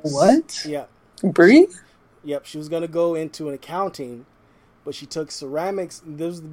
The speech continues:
Speaker 1: our, my first semester there, and Brianna was in my ceramics class.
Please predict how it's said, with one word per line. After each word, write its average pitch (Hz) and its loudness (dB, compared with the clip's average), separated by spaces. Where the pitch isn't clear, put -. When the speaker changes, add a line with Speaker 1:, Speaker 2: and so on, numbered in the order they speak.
Speaker 1:
our, 143 -6
my 160 -6
first 160 -10
semester 135 -12
there, 120 -12
and 139 -12
Brianna 151 -8
was 156 -12
in 139 -16
my 139 -12
ceramics 143 -12
class. - -20